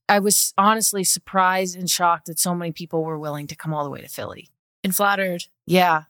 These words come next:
Speaker 2: Just, like, incredibly flattered. And there were people who came down who aren't clients
Speaker 1: Yeah.
Speaker 2: and who are just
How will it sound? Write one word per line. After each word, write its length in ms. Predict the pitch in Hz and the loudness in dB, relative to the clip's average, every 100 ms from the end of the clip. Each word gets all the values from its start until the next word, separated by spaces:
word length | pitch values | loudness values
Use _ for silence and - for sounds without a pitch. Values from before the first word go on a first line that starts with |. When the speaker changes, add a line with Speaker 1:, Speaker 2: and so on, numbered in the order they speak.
| - | -8
Speaker 2:
Just, 140 | 190 190 | -4 0
like, 120 | 196 | 0
incredibly 500 | 190 185 185 180 175 | -2 -2 0 0 -4
flattered. 380 | - 160 156 160 | -4 -4 -4 -6
And 140 | 202 | 0
there 60 | 214 | 2
were 100 | 240 | 2
people 360 | 214 202 190 | 2 -2 0
who 340 | 185 180 180 170 _ _ _ _ | 0 -2 -2 -6 _ _ _ _
came 280 | - 196 190 | 0 0 2
down 560 | 190 180 175 175 175 175 _ _ _ _ 180 | 0 0 0 -4 -8 -14 _ _ _ _ 0
who 100 | 202 | 4
aren't 260 | 180 226 | 4 2
clients 640 | - 170 156 143 139 - - | 0 -2 -2 -4 -4 -4 -4
Speaker 1:
Yeah. 180 | 165 156 | -2 0
Speaker 2:
and 100 | 170 | 0
who 80 | 180 | 0
are 80 | |
just 280 | 180 185 - | 0 0 -2